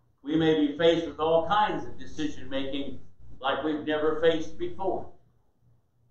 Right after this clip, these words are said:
But in that decision making process,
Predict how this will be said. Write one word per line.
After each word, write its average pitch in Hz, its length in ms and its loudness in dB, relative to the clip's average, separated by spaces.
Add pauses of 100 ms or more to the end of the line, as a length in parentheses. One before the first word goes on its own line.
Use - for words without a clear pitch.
(140)
But 135 160 -12
in 147 120 -4
that 185 280 2
decision 190 580 -4
making 175 440 -2
process, 127 840 2